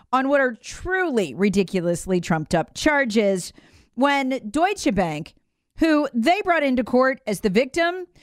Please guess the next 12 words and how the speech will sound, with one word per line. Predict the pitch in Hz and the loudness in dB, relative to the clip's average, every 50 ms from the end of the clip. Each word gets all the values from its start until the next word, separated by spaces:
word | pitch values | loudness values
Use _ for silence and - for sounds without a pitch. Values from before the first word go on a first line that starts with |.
| _ _ _ | _ _ _
was | - 262 269 247 | -4 -4 -4 -2
insistent | 285 285 285 - - 339 381 359 - - 262 233 214 208 _ _ _ _ | -4 -6 -6 -4 -2 -4 -4 -4 -2 -2 -2 -2 -2 -4 _ _ _ _
they | - 208 277 320 311 | -2 0 0 0 0
hadn't | 208 214 294 302 302 254 247 240 202 | -2 -2 0 -2 -2 -2 0 -2 0
been | - 226 196 185 185 | 0 0 0 0 0
victimized. | 208 294 302 247 - 240 208 202 196 196 196 196 185 - - - _ _ - | 0 0 0 0 0 0 2 2 2 2 0 -2 -2 -6 -12 -20 _ _ -2
They'd | 196 233 240 233 202 | 0 2 2 2 2
lost | 220 214 220 214 - | 2 2 2 0 0
no | 220 226 247 285 330 | 2 2 4 4 4
money. | 320 262 254 262 247 208 180 180 196 202 _ _ _ | 2 2 0 0 0 -2 -4 -4 -6 -8 _ _ _
He'd | - - 269 262 214 - | -6 -4 -2 -2 -2 0
paid | - 254 240 220 214 202 | 0 2 4 2 2 0